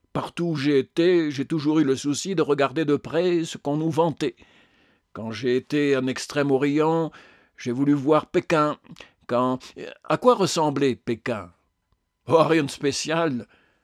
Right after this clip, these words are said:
Rien que des murailles et encore des murailles. Un attrape-touriste. J'ai été un peu partout. Les chutes du Niagara, les pyramides, Salt Lake City,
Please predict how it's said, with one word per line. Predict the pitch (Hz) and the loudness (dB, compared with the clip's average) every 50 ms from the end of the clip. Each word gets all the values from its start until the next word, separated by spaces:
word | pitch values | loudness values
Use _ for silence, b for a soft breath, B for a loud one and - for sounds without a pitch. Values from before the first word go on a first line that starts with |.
| _ _ _ - | _ _ _ -10
Rien | 113 135 151 160 | -6 -4 -4 -2
que | 131 156 | -2 0
des | 151 147 156 147 | 2 2 2 2
murailles | 151 156 147 139 139 147 160 165 170 170 160 147 | 2 2 2 2 2 2 4 4 4 4 4 2
et | 143 143 139 | 2 4 2
encore | 135 143 - - - - 143 | 2 2 0 -2 -2 -2 0
des | 147 147 | 0 2
murailles. | 143 147 147 123 135 135 135 139 143 147 143 143 139 B B B B B B B B B B - | 2 2 2 4 4 4 4 4 4 2 0 -2 -4 B B B B B B B B B B -12
Un | - 127 139 | -8 -6 -4
attrape-touriste. | 139 135 - 139 147 - - - - 170 170 208 196 - - - - - - 104 98 98 _ _ _ _ _ _ _ _ - | -4 -6 -6 -6 -8 -8 -4 0 2 4 4 4 2 -2 -6 -8 -14 -14 -14 -16 -16 -18 _ _ _ _ _ _ _ _ -10
J'ai | 113 117 156 180 | -2 2 4 4
été | 180 - 202 190 | 4 6 4 4
un | 180 | 4
peu | 139 180 170 | 4 2 2
partout. | 143 170 151 - - - 160 139 - _ _ _ _ _ _ _ _ _ _ _ _ _ - | 2 2 0 0 -4 -6 -6 -6 -6 _ _ _ _ _ _ _ _ _ _ _ _ _ -16
Les | 113 113 | -14 -12
chutes | - - - 170 - - 151 | -10 -8 -8 -8 -8 -8 -8
du | 143 160 | -8 -4
Niagara, | 160 170 170 170 190 170 139 147 156 151 139 160 160 - - | 0 0 2 4 2 2 2 2 0 0 0 -2 -6 -12 -14
les | - - - 110 | -12 -10 -10 -10
pyramides, | 110 _ - 160 151 151 170 165 151 151 156 156 151 139 113 117 | -10 _ -4 -2 0 2 2 2 2 -2 -2 -4 -6 -8 -10 -14
Salt | - - - 143 139 143 123 135 | -10 -4 -2 -2 -2 -2 -2 -4
Lake | 139 147 131 | -4 -4 -4
City, | - - 165 - - 147 143 147 151 143 143 - | -6 -6 -6 -4 0 0 0 2 0 -2 -6 -10